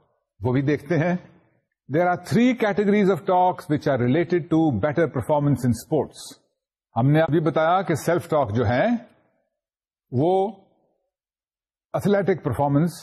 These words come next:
یا اسپورٹس ریلیٹڈ پرفارمنس کو اچھا یا برا بنا سکتی ہے۔ چلیے دیکھتے ہیں وہ کون کون سی سیلف ٹاکس ہیں اور یا ان کی کیٹیگریز کیا ہیں۔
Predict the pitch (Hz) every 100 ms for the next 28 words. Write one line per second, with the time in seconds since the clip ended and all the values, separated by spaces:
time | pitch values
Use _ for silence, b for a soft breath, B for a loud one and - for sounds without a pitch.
0 | - 127 123 117 - - - 190 202 -
1 | 160 147 151 120 117 120 120 110 - 165
2 | 196 - _ _ _ _ _ _ _ _
3 | _ _ _ _ _ - - - - 233
4 | 240 - _ _ _ _ _ _ _ _
5 | _ _ _ - 117 131 90 98 208 165
6 | 85 - 98 92 139 143 - - 98 80
7 | 78 _ _ _ _ _ 123 127 143 127
8 | - - 175 185 170 196 202 202 220 202
9 | 202 147 196 165 175 160 - 151 151 B
10 | B - 127 120 151 151 127 131 - 147
11 | 185 185 135 139 117 87